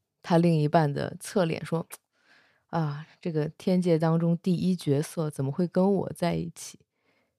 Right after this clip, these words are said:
他怎么几万岁了还这么好看啊？”<laughs> 他每天就在感叹这件事情。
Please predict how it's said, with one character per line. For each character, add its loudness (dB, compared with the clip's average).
他 6
怎 8
么 8
几 4
万 6
岁 2
了 2
还 -4
这 -2
么 6
好 0
看 2
啊？” 4
<laughs> -
他 4
每 8
天 6
就 6
在 8
感 -2
叹 -2
这 -6
件 -2
事 -6
情。 -10